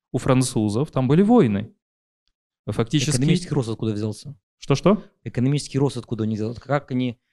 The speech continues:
Speaker 2: Войны не создают экономический рост? Войны, войны с-, разрушают экономический рост. А вот экономический рост Штатов,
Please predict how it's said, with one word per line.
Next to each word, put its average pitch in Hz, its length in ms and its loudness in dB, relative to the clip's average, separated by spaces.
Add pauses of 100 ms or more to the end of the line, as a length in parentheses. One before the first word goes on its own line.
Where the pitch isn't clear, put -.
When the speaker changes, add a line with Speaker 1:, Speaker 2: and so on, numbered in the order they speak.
(120)
Speaker 2:
Войны 143 400 0
не 123 120 0
создают 117 320 -2
экономический 127 400 -4
рост? 110 200 -6
Войны, 143 500 0
войны 147 300 0
с-, - 180 -12
разрушают 127 680 0
экономический 107 420 -8
рост. 98 300 -10
А 113 60 -10
вот 113 120 -6
экономический 127 320 -8
рост 117 160 -4
Штатов, 104 400 -10